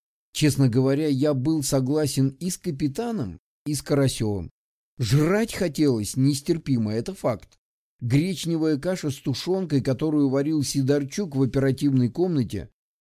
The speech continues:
так и осталась нетронутой. С другой стороны,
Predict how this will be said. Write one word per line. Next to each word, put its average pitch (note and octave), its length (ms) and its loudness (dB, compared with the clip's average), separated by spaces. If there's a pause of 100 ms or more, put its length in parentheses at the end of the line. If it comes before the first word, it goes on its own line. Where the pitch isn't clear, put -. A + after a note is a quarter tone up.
(320)
так C3+ 200 2
и D3 40 2
осталась E3 540 -2
нетронутой. C3+ 760 -2 (920)
С A2 140 -4
другой D3 380 4
стороны, F3+ 640 -4